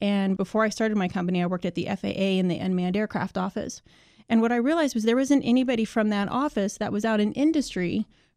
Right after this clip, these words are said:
promoting unmanned aircraft. There was a lot of this mis-, uh, misinformation out on the street. I found myself at night on social media trying to correct a lot of, you know, tr-, you know, saying, "Hey, this is really the people that you need to talk to at the F A A, and this is really what's going on."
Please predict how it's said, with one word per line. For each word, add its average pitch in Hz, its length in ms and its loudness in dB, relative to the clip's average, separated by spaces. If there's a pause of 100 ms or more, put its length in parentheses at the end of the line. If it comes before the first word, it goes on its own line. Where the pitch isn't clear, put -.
promoting 240 920 2 (420)
unmanned 214 400 2
aircraft. - 600 -6
There 214 100 0
was 214 120 0
a 226 40 0
lot 220 160 2
of 233 80 0
this 208 240 -2
mis-, 214 400 0 (320)
uh, 202 160 -4
misinformation 208 960 0
out 196 160 2
on 196 140 2
the 196 60 0
street. 190 480 -2 (340)
I 202 40 -2
found 214 220 2
myself 208 320 2
at 202 100 -2
night 196 280 0
on 180 160 0
social 196 300 -2
media 190 280 0
trying 196 220 -2
to 185 60 0
correct - 340 -6
a 202 40 0
lot 185 200 0
of, 175 80 -6 (140)
you 208 120 0
know, 190 140 2
tr-, - 100 -10 (140)
you 196 100 -2
know, 180 80 2
saying, 196 220 0
"Hey, 285 200 4
this 240 160 0
is 233 120 0
really 240 240 2
the 226 100 -2
people 233 220 0
that 226 120 -2
you 220 60 0
need 214 140 2
to 214 80 -2
talk 214 220 -6
to 208 140 -2
at 196 100 -2
the 190 120 2
F 196 100 -4
A 185 260 2
A, - 20 2
and 190 100 0
this 202 100 -4
is 214 100 0
really 202 200 2
what's 190 160 -4
going 190 240 0
on." 190 300 2